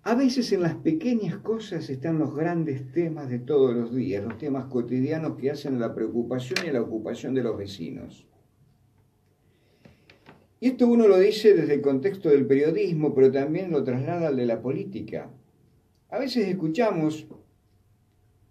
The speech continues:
desde el ámbito deliberativo, hablar de la macroeconomía, hablar de lo, de, de, de los contextos de la política provincial y nacional.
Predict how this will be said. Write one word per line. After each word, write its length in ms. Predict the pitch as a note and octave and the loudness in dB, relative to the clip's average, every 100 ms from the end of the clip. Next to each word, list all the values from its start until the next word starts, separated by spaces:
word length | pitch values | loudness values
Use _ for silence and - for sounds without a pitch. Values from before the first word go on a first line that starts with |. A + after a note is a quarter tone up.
| _ | _
desde 140 | B2 A#2+ | -2 2
el 80 | |
ámbito 320 | D3 D#3 D3 C3 | 2 2 2 2
deliberativo, 760 | B2 A#2+ A#2 A#2 A#2 F#3+ C#3 | 2 2 2 0 -2 -2 0
hablar 300 | B2 C#3+ D3+ | 2 2 0
de 60 | C3 | -2
la 260 | A2+ G#2+ | -2 -2
macroeconomía, 1300 | G#2 B2 B2 A2+ G#2+ G#2+ G#2+ G#2 G#2 C3 F3+ E3 C3+ | -2 -6 -2 -2 -2 -2 -2 -2 -2 -4 -2 -2 -2
hablar 200 | A2+ C3+ | 0 0
de 120 | C3+ A2 | -2 -2
lo, 260 | G#2+ F2+ | -4 -4
de, 140 | F2+ E2+ | -6 -8
de, 260 | F#2 G2+ | -6 -8
de 180 | F#2+ F2 | -8 -8
los 160 | G2 G2+ | -8 -10
contextos 540 | G2+ F#2+ D#3+ - B2+ | -10 -10 -10 -4 -4
de 80 | A2 | -2
la 100 | G2 | -6
política 520 | E2+ A#2 C#3 B2 G#2+ | -6 -6 -6 -6 -6
provincial 480 | G2+ G2+ G#2 G#2 D3+ | -4 -6 -6 -8 -4
y 80 | B2 | -4
nacional. 920 | G#2+ G2 G#2 A2+ D#3+ C#3+ A2+ G2+ G2+ | -6 -8 -6 -4 -2 -2 -4 -6 -12